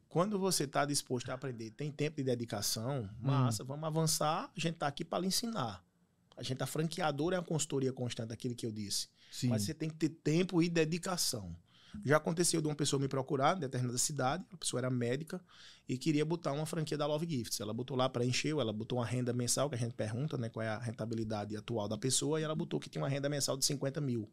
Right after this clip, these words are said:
Speaker 1: né, e tinha um dinheiro pra investir. E aí eu fui marcar uma reunião com ela, quando eu comecei a conversar com ela, ela disse, "Não, eu quero abrir aqui na minha cidade, eu tenho interesse em botar essa loja, mas eu não tenho tempo." Quando ela disse isso, eu chega,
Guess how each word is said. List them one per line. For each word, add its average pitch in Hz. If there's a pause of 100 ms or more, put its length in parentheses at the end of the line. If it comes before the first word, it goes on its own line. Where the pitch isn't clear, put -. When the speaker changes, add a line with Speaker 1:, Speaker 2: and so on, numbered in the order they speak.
(760)
Speaker 1:
né, 107
e 127
tinha 151
um 165
dinheiro 147
pra 151
investir. 143 (120)
E 139
aí 180
eu 254
fui -
marcar 151
uma 135
reunião 135
com 147
ela, 156
quando 143
eu -
comecei 123
a 120
conversar 120
com 123
ela, 120
ela 131
disse, 139
"Não, 202 (340)
eu 135
quero 165
abrir 151
aqui 139
na 131
minha 127
cidade, 135 (480)
eu 120
tenho 139
interesse 131
em -
botar 127
essa 117
loja, 131
mas 147
eu 165
não 156
tenho 175
tempo." - (1080)
Quando 165
ela 185
disse 165
isso, 143
eu 160
chega, 156